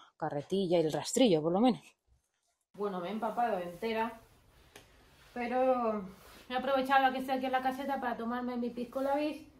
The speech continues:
Me he traído un platanito, un yogur. Me lo voy a comer y esperamos un poco, porque lo mismo en cinco minutos vuelve el cielo azul otra vez. Esto es así. Han pasado cinco minutos.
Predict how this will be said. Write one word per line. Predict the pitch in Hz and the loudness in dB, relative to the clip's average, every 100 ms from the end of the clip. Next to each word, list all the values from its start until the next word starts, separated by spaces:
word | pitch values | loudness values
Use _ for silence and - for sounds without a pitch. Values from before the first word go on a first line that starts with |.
| - _ _ - | -20 _ _ -16
Me | 214 | -6
he | |
traído | 220 220 220 | -4 -4 -6
un | |
platanito, | 220 233 240 269 294 302 - - - _ - - | -6 -4 -2 0 2 2 0 -8 -20 _ -20 -10
un | 247 240 | -4 0
yogur. | 233 247 320 262 - - - _ _ _ - - _ - | 0 2 2 0 -8 -18 -20 _ _ _ -20 -20 _ -18
Me | 190 | -12
lo | 190 202 | -8 -4
voy | 240 | -4
a | 240 | -2
comer | 240 269 277 | -4 -2 -2
y | |
esperamos | 262 247 247 254 262 | -4 -6 -8 -8 -8
un | 254 | -6
poco, | 262 262 269 294 285 - - _ _ _ _ _ _ _ _ _ _ _ - | -2 0 0 -4 -6 -16 -20 _ _ _ _ _ _ _ _ _ _ _ -10
porque | 214 202 202 | -6 -4 -4
lo | 196 | -4
mismo | 214 233 | -4 -4
en | 240 | -4
cinco | 233 226 | -6 -4
minutos | 214 214 220 240 | -4 -4 -4 -4
vuelve | 220 202 | -4 -4
el | 190 | -6
cielo | 202 175 | -6 -8
azul | 170 180 | -8 -6
otra | 170 170 220 | -6 -6 -6
vez. | 262 - - _ _ _ - | -6 -8 -20 _ _ _ -18
Esto | 196 233 | -10 -10
es | |
así. | 160 208 - - _ _ _ - - _ _ | -10 -12 -14 -16 _ _ _ -20 -20 _ _
Han | 226 220 | -14 -10
pasado | 269 240 294 320 370 381 - | -10 -8 -8 -6 -4 -6 -6
cinco | 269 254 | -8 -4
minutos. | 247 208 175 170 | -4 -4 -6 -8